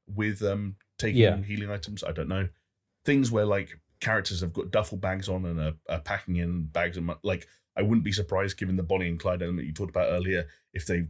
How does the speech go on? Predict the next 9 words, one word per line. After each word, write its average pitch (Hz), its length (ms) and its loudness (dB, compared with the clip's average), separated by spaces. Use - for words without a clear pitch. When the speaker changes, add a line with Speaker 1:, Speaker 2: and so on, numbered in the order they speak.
Speaker 1:
put 104 200 0
a 92 60 2
lot 92 240 2
of 87 240 -2
emphasis 92 520 -2
on 87 280 0
more 107 180 4
bespoke, 98 640 0
um, 80 560 -2